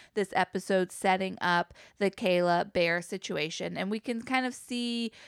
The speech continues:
you know, Bear's being entertaining here. You know, you see the kind of charm of Bear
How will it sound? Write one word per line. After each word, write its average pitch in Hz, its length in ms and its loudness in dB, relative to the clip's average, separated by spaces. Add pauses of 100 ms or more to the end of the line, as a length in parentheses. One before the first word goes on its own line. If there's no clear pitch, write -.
you 226 140 -2
know, 190 460 4
Bear's 214 400 2
being 208 260 -4
entertaining 180 880 -4
here. 170 600 0
You 180 120 -4
know, 180 80 -4
you 185 120 -6
see - 180 -8
the 214 80 -8
kind 202 220 -6
of 185 100 -12
charm 165 440 -2
of 175 160 -6
Bear - 320 -4